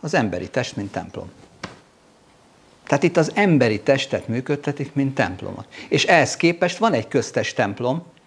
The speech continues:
és van egy harmadik templom. Tudni kell, hogy a magyar Szent Koronán az a kereszt, az antenna szerepű.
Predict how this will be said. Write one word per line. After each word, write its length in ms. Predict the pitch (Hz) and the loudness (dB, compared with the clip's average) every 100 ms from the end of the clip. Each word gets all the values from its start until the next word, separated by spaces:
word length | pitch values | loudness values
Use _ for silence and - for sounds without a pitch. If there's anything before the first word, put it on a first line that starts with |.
| _ - | _ -6
és 160 | - | -2
van 180 | 156 165 | 0 2
egy 120 | 160 | 0
harmadik 640 | - 147 117 107 98 95 | 0 2 2 2 -2 -4
templom. 440 | - 92 92 104 - - - - | -4 -4 -4 -10 -12 -16 -20 2
Tudni 280 | - 160 131 | 6 8 8
kell, 140 | 143 | 6
hogy 100 | 151 | 4
a 40 | 139 | 4
magyar 280 | 151 117 101 | 4 2 0
Szent 300 | - 131 135 | 0 -2 0
Koronán 440 | 143 139 135 131 | 2 4 4 2
az 120 | 110 | -2
a 120 | 101 | -6
kereszt, 380 | - 127 147 156 | 0 0 0 -2
az 100 | 180 | 0
antenna 460 | 135 90 - 95 98 | 0 0 -6 -6 -6
szerepű. 480 | - 101 90 - | -8 -8 -8 -12